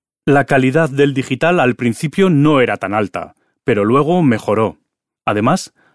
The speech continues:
nos proporcionó mayor comodidad porque permitía usar una cámara ligera y rápida. Antes, en mis viajes, me llevaba seiscientos rollos de película.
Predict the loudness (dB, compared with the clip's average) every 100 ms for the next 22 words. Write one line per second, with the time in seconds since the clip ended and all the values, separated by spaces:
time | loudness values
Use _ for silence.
0 | _ -2 -2 -2 -4 -2 -4 -2 0 2
1 | 0 0 -2 -2 -2 -2 -2 -2 -2 _
2 | -6 -4 -4 -2 -2 -2 -2 0 2 0
3 | 0 0 0 -2 -2 -2 -2 -4 -8 -6
4 | -4 -4 -4 -4 -4 -4 -10 -14 _ _
5 | _ _ _ _ _ _ 0 2 0 -2
6 | -2 0 0 -2 -2 -4 -2 -6 -8 _
7 | _ -4 0 2 0 -2 -2 -4 -2 -4
8 | -4 -4 -2 0 -2 -4 -2 0 -2 -4
9 | -6 -6 -6 -8 -10